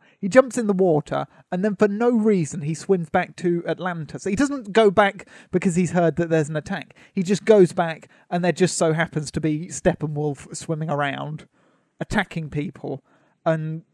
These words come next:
that makes, he, it's just lucky timing, and then he goes there, gets his ass handed to him by Steppenwolf, who grabs the second mother box that they're guarding there. And then there's a weird, again, poor green screen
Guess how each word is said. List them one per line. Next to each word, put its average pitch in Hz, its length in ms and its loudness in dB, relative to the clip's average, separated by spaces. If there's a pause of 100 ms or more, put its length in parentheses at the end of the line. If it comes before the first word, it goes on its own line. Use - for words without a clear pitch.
(380)
that 180 160 0
makes, - 540 -4 (400)
he, 190 160 -6 (100)
it's 226 160 -2
just 156 220 -2
lucky 196 280 4
timing, 160 480 -4
and 156 140 -4
then 165 80 -2
he 156 60 -8
goes 156 320 0
there, 147 240 2
gets 143 320 -6
his 147 120 -6
ass 143 260 -6
handed 151 280 -12
to 143 200 -4
him 139 100 -8
by 139 220 -8
Steppenwolf, 147 640 -8
who 147 120 -2 (280)
grabs 151 440 -4 (540)
the 156 360 -2
second 156 680 -6
mother 156 260 -4
box - 300 -8
that 143 200 -6
they're 143 100 -4
guarding 147 480 -8
there. 139 200 -6
And 160 140 -6
then 165 140 0
there's 147 160 0
a 147 80 2
weird, 147 400 -2 (240)
again, 160 420 -2 (160)
poor 170 380 0
green 151 340 -4
screen 143 560 -6